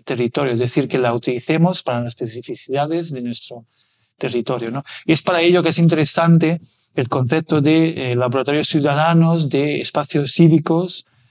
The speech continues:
que además es algo que, eh, estamos especialmente trabajando en, en este curso, ¿no? Que, que vosotros también podáis ser protagonistas de desarrollar ese tipo de espacios, ¿no?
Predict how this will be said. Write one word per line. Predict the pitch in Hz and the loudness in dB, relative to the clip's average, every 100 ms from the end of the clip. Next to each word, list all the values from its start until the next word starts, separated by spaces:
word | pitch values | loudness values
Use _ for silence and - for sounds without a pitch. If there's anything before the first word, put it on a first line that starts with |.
| _ - | _ -6
que | 139 147 | -2 0
además | 135 135 147 143 | 0 0 0 -2
es | 143 | -2
algo | 139 143 | -2 -2
que, | 143 156 - | -2 -4 -8
eh, | 139 127 120 120 | -8 -8 -8 -10
estamos | 113 135 135 131 | -8 -6 -6 -8
especialmente | 117 - 123 127 135 | -14 -12 -10 -6 -4
trabajando | 139 127 120 135 143 135 | -2 -4 -4 -6 -4 -6
en, | 123 113 | -8 -10
en | 120 | -10
este | 123 - | -8 -8
curso, | 110 165 - 117 | -2 0 0 -6
¿no? | 127 151 | -6 -6
Que, | 120 113 - - _ - | -8 -10 -20 -20 _ -6
que | 131 | -4
vosotros | 120 147 147 | -2 -2 -2
también | 143 151 | -2 -2
podáis | 143 135 143 | -2 -2 -2
ser | 156 156 | -4 -4
protagonistas | 135 135 131 151 165 | -4 -4 -4 -6 -4
de | 139 | -4
desarrollar | 127 127 123 123 135 151 _ _ _ _ - | -2 -4 -4 -2 -2 -6 _ _ _ _ -6
ese | 131 147 | -4 -2
tipo | 135 139 156 | -2 -2 0
de | 135 120 113 | -2 -2 -4
espacios, | 110 131 123 - 117 - | -6 -8 -10 -12 -14 -14
¿no? | 135 | -16